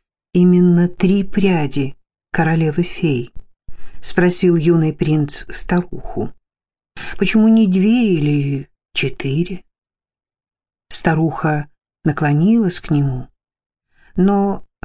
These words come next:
прядь не перестала. Другого числа нет,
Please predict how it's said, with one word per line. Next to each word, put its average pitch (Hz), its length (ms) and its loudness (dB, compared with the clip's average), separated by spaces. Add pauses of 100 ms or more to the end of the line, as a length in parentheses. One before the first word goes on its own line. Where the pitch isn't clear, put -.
прядь 202 400 0
не 185 100 2
перестала. 180 840 -4 (2000)
Другого 156 680 0
числа - 720 -4 (720)
нет, 156 640 -2